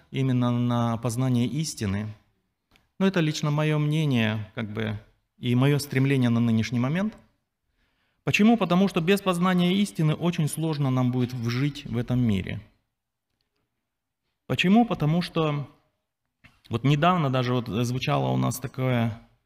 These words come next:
э, такая информация, что в мире существует полторы, две с половиной тысячи деноминаций христианства. Я задался вопрос, а почему?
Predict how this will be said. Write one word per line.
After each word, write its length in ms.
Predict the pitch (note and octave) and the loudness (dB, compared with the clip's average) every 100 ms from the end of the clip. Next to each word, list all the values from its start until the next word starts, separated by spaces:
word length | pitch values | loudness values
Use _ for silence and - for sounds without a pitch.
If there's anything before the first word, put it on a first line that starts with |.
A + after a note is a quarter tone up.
| _ _ _ _ _ _ | _ _ _ _ _ _
э, 480 | C#3 B2+ A#2 A2+ A2 F#2+ - - - - - - - | -6 -2 -2 -2 -4 -8 -18 -20 -20 -18 -18 -10 -6
такая 200 | B2+ A#2 | 0 2
информация, 640 | G#2+ B2+ D3+ F#3 - A2+ | 2 2 0 0 -2 -4
что 400 | - A2+ G#2+ G#2+ - _ _ | -2 -2 -2 -2 -12 _ _
в 120 | A2 | 2
мире 380 | A#2+ D#3+ G3 C3 | 6 6 6 4
существует 1000 | - B2 - A#2+ - B2+ C#3+ E3 B2+ - - _ _ _ _ _ _ _ _ _ _ | -2 -4 -4 -6 -6 -6 -2 0 0 -2 -12 _ _ _ _ _ _ _ _ _ _
полторы, 560 | G2+ F#2+ B2+ E3 D#3 B2+ G#2 _ | -8 -2 0 2 2 -2 -6 _
две 420 | G2+ A2+ C#3 C#3 | -8 -2 0 0
с 80 | A2+ | -2
половиной 400 | G#2 A#2+ D3 C3+ | -4 -2 0 -2
тысячи 340 | B2+ A#2+ - | -2 -6 -6
деноминаций 580 | G2 A2 A2 A2+ B2+ - | -2 2 2 2 -2 -6
христианства. 760 | - A2 - G#2+ F#2 - G2 G2+ _ _ _ _ _ _ _ _ _ _ _ _ | -8 -10 -4 -4 -4 -6 -12 -12 _ _ _ _ _ _ _ _ _ _ _ _
Я 100 | B2 | -6
задался 380 | B2+ C3+ C#3 C3+ | -4 -4 -6 -6
вопрос, 300 | C#3 D3+ B2+ | -6 -6 -6
а 40 | A#2 | -8
почему? 520 | B2+ - E3+ C3+ | -8 -6 -4 -6